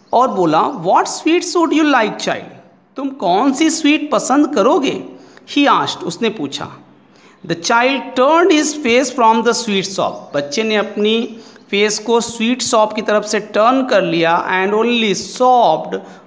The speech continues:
और केवल सिसकते हुए बोला, "I want my mother, I want my father, मुझे केवल मेरे माता पिता चाहिए।" तो यहाँ पे मुलक राज आनंद ने बहुत ही अच्छे से डिस्क्राइब किया है कि for a child,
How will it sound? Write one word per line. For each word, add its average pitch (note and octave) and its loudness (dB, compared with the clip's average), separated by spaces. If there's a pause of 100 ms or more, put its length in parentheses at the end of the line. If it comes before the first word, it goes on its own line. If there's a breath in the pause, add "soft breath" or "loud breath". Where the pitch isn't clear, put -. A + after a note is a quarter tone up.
और G3 2
केवल G#3 2
सिसकते A#3+ -4
हुए F#3 0
बोला, D#3+ 2 (280 loud breath)
"I E3 2
want G3+ 2
my C#3+ 0
mother, D3 0 (220)
I C3+ -2
want C3+ -2
my G#3 0 (160)
father, F#2+ -4
मुझे D#3 -2
केवल E3+ -4
मेरे D#3+ -2
माता A#2 -2
पिता G#3 -6
चाहिए।" E2 -8 (400 loud breath)
तो F3 0
यहाँ A3 0
पे C4 -4 (520 loud breath)
मुलक F#3 0
राज E3+ -2
आनंद F3+ -2
ने F#3+ 0 (840)
बहुत A#3+ 2
ही A3+ 0
अच्छे G3 -2
से F#3+ -2
डिस्क्राइब E3 -2
किया E3+ 0
है D#3+ -2
कि E3 -4
for E3 0
a D3+ -2
child, E3+ -2